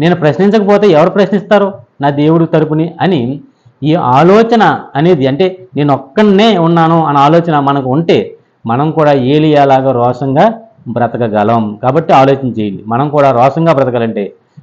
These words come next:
నేను ఒక్కడినే ఉన్నాను నా దేవుని కోసం అన్న తాత్పర్యం కలిగి బ్రతకాలని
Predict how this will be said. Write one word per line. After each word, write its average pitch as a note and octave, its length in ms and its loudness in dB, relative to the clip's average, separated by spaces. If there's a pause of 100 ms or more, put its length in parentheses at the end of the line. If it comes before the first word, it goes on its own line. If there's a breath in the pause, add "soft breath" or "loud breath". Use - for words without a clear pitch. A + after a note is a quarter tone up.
(140)
నేను A2+ 140 -6
ఒక్కడినే C#3 320 -2
ఉన్నాను B2+ 220 -2
నా A#2+ 60 0
దేవుని A2+ 260 -2
కోసం G#2+ 420 -6
అన్న A2+ 120 -8
తాత్పర్యం A2+ 480 -4
కలిగి C3 420 -2 (300)
బ్రతకాలని A2 640 -6